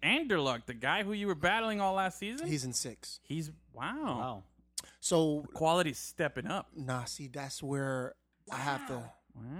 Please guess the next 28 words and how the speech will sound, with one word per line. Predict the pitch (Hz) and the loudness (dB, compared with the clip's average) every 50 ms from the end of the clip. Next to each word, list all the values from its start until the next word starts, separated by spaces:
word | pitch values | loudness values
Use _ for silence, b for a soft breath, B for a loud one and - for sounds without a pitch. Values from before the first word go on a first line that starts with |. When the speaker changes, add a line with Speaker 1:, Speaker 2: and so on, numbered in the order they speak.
| 208 196 | -6 -2
Speaker 2:
I | 135 | -2
have | 139 139 135 - | -2 -2 -2 -4
to, | 143 131 120 - _ _ _ _ _ _ _ _ _ _ _ _ _ - - - | -6 -6 -6 -8 _ _ _ _ _ _ _ _ _ _ _ _ _ -20 -12 -8
like, | 139 131 113 - _ - - _ _ | -8 -8 -8 -10 _ -20 -20 _ _
explain | - 143 - - - - 170 175 180 175 165 160 | -6 -4 -4 -2 -2 0 2 2 2 2 2 0
this | 156 156 135 - - - _ _ _ - | 0 0 0 -2 -6 -8 _ _ _ -10
the | 143 135 | -8 -6
best | 123 131 139 135 - - | -2 0 0 2 0 0
way | 131 127 | -2 -4
I | 123 117 | -6 -8
can. | - - 117 107 104 110 - - | -10 -12 -14 -14 -16 -14 -10 -4
Speaker 1:
Okay. | 131 123 123 131 B B B B B B B B _ | -2 -2 -2 -2 B B B B B B B B _
Speaker 2:
So | - - - 165 160 | -4 0 2 4 4
a | 147 | 6
lot | 139 143 156 175 202 208 | 6 6 6 6 6 6
of | 208 180 | 4 4
guys' | 147 151 147 139 135 127 127 120 117 117 110 117 | 4 4 4 4 4 4 2 0 -2 -4 -6 -6
wins | 113 131 151 147 139 135 123 120 117 113 113 - - - - - _ _ _ _ _ _ _ _ - | -4 -2 -2 0 0 -2 -2 -4 -6 -8 -8 -10 -10 -10 -12 -14 _ _ _ _ _ _ _ _ -6
can | - 160 135 | -4 -2 -2
be | 131 123 | -2 -2
fluctuated | 110 - - - 156 156 151 - - - 151 123 123 110 107 113 107 - - - _ _ _ _ _ _ - 131 - | -4 -6 -6 -4 -2 -2 -2 -2 -6 -8 -8 -8 -8 -10 -10 -12 -14 -18 -20 -20 _ _ _ _ _ _ -14 -6 -2
due | - 156 147 | 0 0 0
to | - - - | 0 0 0
the | 147 135 127 | 0 0 -2
group | 113 127 147 156 - | 0 0 0 0 0
they're | - 139 127 | -2 -4 -4
playing | - - - 135 123 113 107 98 | -2 -4 -4 -6 -8 -10 -10 -14
in. | 90 - | -16 -18